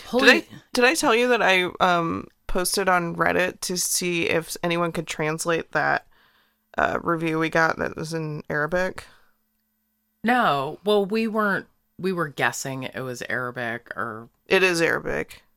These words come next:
Speaker 1: Oh, it is Arabic?
Speaker 2: And it was just a bunch of, like, random phrases, so it's probably a bot.
Speaker 1: Oh,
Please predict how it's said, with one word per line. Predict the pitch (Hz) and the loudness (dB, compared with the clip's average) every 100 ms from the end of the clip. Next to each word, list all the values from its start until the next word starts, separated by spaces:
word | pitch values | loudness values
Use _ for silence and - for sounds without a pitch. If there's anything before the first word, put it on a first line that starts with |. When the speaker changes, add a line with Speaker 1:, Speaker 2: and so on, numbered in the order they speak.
| _ | _
Speaker 1:
Oh, | 160 151 | 4 4
it | 139 | 2
is | 127 | 0
Arabic? | 143 147 160 175 - - | 2 2 0 -6 -8 0
Speaker 2:
And | 175 175 170 170 165 98 | 4 6 4 2 0 -4
it | - 180 - - | -2 -2 -6 -6
was | 175 170 - | -2 0 0
just | 175 - | 0 0
a | 175 | -2
bunch | 160 156 165 170 | 2 0 2 0
of, | 156 160 | 0 0
like, | 156 147 139 - - - - | 2 2 2 -4 -16 -20 -4
random | 170 160 165 165 156 156 | 2 4 4 2 0 -2
phrases, | - 160 180 196 240 247 233 | 0 2 2 0 0 2 2
so | - 165 156 | 2 2 0
it's | 151 | -4
probably | - 156 139 | -2 -2 0
a | 135 | -4
bot. | 131 127 120 - _ _ _ _ | -2 -2 -4 -8 _ _ _ _
Speaker 1:
Oh, | 180 175 165 | -10 -6 -6